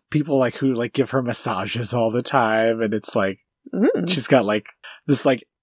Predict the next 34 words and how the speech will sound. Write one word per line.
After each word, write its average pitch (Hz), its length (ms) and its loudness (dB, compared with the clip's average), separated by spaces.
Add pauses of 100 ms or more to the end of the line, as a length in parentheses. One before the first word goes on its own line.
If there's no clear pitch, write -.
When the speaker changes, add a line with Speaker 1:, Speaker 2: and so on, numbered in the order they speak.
(300)
Speaker 1:
this 151 200 -2
whole, 151 240 4
like, 120 340 -2
deal. 127 480 4
It's, - 380 -2 (160)
it's - 380 -2
a 135 80 0
lot, 127 380 -4 (260)
but 156 160 4
it's, - 160 2
like, 226 140 4
so 143 500 4
cartoonish. 147 720 2
And 180 140 4
you 220 80 4
can 226 80 4
Speaker 2:
<laughs> - 0 -
Speaker 1:
tell 233 160 4
the 180 160 4
actress 139 360 -4
is 147 120 -4
having, 135 260 -2
like, 127 200 -2
the 123 100 -4
most 110 320 -6
fun 110 260 -4
with 349 140 -2
it. 320 560 2
Speaker 2:
<laughs> - 40 0 (1600)
Um, 190 480 2 (400)
hmm, 180 300 -12 (460)
I - 100 -14
don't 320 180 -4
know. 208 340 0